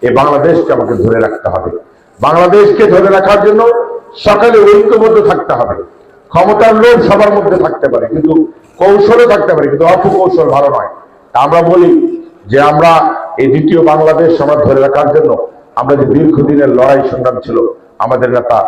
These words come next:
তারেক রহমানের নেতৃত্বে, সেই নেতা বাংলাদেশে আসবেন, আমরা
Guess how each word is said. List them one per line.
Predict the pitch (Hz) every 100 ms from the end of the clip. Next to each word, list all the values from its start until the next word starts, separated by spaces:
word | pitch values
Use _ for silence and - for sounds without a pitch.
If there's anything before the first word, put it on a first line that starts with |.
| - - - -
তারেক | 113 123 123
রহমানের | 120 123 123 120
নেতৃত্বে, | 117 117 113 113 - - _ _ _ _
সেই | - 131 127
নেতা | 131 127 131
বাংলাদেশে | 127 127 123 117 131
আসবেন, | 123 120 127 113 - - - -
আমরা | 123 120